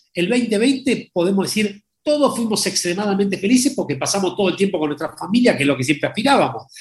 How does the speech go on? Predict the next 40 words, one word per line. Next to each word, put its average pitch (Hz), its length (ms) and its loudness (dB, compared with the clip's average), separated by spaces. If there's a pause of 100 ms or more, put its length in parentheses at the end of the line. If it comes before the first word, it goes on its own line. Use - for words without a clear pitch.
(200)
Pasábamos 190 520 2
en 170 100 2
nuestra 170 260 0
casa 262 280 4
lo 175 100 4
que 151 80 -2
siempre 165 240 0
aspirábamos. 233 320 0
Ahora 147 140 2
después 143 260 0
decimos, 202 160 -4
"Bueno, 139 160 -6
pará, 135 300 -10
no 147 80 -4
me 151 80 0
des 147 180 -2
tanto". 208 600 0 (380)
Entonces, - 800 -2
yo 190 140 -2
creo 247 180 -2
que 180 380 0
parte 233 320 -4
de 196 80 2
lo 160 120 -2
que 156 120 -6
nos 147 180 -4
enseñó 151 560 0
el 135 140 2
veinte 156 340 -4
veinte 196 400 -2
respecto 131 440 -6
a 165 100 0
esto 151 420 -4 (240)
es - 460 -2 (200)
todo 277 240 6
lo 254 160 6
que 170 140 2
ganamos 196 500 2
cuando 151 300 -2
perdemos 156 800 -4